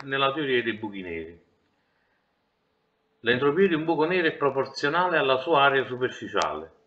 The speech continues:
L'equazione sembra collegare questa entropia a concetti geometrici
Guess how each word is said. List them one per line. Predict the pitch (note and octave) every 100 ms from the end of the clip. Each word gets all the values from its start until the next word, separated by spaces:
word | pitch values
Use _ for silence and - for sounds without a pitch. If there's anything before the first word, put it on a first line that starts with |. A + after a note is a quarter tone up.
| -
L'equazione | A2 C3+ - - G2+ F2+ A#2+ -
sembra | - D3 D3
collegare | C3+ C#3+ D3 B2 G#2+ G#2+
questa | A#2+ -
entropia | C3+ C3+ D3 F3+ F#3 E3
a |
concetti | - C3 B2+ E3+ E3+ D3+
geometrici | A#2+ C3+ B2+ G2+ A2+ A2+